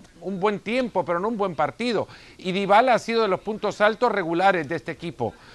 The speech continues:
Eh, la manera en la que él y Cristiano se han encontrado creo que para Sarri ha sido una enorme bendición, porque se habla mucho de lo que juegan ellos dos y no tanto de lo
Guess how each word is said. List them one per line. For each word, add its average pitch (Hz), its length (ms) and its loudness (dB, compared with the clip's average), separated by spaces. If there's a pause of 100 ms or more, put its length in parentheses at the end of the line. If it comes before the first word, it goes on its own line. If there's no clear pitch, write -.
(180)
Eh, 139 140 4
la 160 160 6
manera 185 300 4
en 226 40 -2
la 208 140 2
que 180 240 0
él 214 100 0
y 196 60 -6
Cristiano 180 420 -2
se 185 120 -6
han 190 80 -4
encontrado 180 500 0
creo 196 180 -2
que 175 180 -4 (500)
para 147 200 0
Sarri 214 380 4
ha 196 100 4
sido 202 380 0 (240)
una 196 180 -2
enorme 208 320 0
bendición, 175 540 0
porque 151 240 -2
se 160 100 -2
habla 208 160 4
mucho 202 380 -2
de 160 80 0
lo 147 160 -4
que 156 100 -8
juegan 202 380 2
ellos 196 260 -2
dos 208 200 -2
y 220 40 -2
no 196 140 -2
tanto 208 400 -2
de 185 80 0
lo 156 140 -2